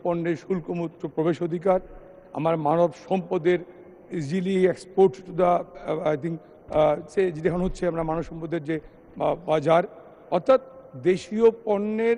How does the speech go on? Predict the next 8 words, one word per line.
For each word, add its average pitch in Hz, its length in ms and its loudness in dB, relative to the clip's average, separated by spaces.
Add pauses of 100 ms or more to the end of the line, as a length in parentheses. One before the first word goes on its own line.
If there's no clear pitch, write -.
(320)
শুল্কমুক্ত 208 680 -2
বাজারটাকে 202 920 0 (600)
বহির্বিশ্বে 208 840 2 (160)
ওপেন 214 320 0
করার 202 420 -2
জন্যে 170 280 -6 (920)
অনেকগুলো 240 480 0
কাজ 202 280 0